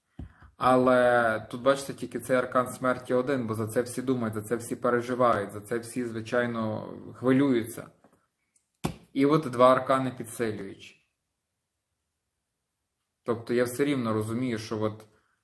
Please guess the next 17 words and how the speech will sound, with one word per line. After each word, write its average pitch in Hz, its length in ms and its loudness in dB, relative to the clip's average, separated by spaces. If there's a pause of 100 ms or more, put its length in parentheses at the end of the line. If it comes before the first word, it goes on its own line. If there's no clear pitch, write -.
(540)
максимум, 135 460 0
що 123 140 -8
вони 127 180 -2
можуть 120 280 -2
зараз 117 260 2
ще 113 140 -4
зробити, 123 420 -2
це - 140 -8
подібного 120 560 -4
роду 113 280 -2
теракт, 131 280 2
як 117 100 -10
вони 117 160 -6
зробили 110 400 -4
в 107 80 -6
Оленівці, 101 600 -8 (280)
рашисти. 107 580 -8